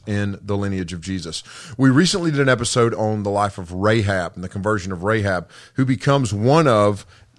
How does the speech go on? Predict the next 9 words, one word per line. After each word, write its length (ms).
Jesus's 540
ancestors. 960
And 100
there 100
are 100
actually 760
three 460
other 320
women 560